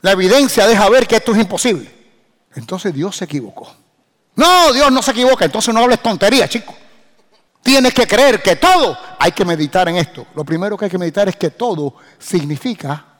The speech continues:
Es decir, que todo significa. Todo significa todo. Ahora bien, quiere decir, ahora dice, "Todo lo puedo". Vamos a brincar. "Todo es todo".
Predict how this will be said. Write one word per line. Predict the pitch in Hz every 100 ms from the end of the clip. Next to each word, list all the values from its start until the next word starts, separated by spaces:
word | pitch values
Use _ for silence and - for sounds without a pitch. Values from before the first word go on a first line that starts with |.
| - - - - - - - - - - - - - - - - - _ _ - - -
Es | 214
decir, | 226 - 226 -
que | 180
todo | - 302 220
significa. | 170 196 180 302 330 330 349 349 208 - - - - - - - - - - - - - _ - -
Todo | 254 277
significa | 240 220 247 311 311 311 302 - - - - - - - - - - - - - - - -
todo. | 120 151
Ahora | 160 156
bien, | 220 160 - - - _
quiere | - 226
decir, | 202 226 233
ahora | 170 185
dice, | 202 156
"Todo | - 220 214
lo | 165
puedo". | - 196 131 113 -
Vamos | 175 180 160 170 165
a |
brincar. | 147 143 123 156 - _ _ _ _ _ _ _ _ _ _
"Todo | - 233 226 185
es | -
todo". | 220 156 110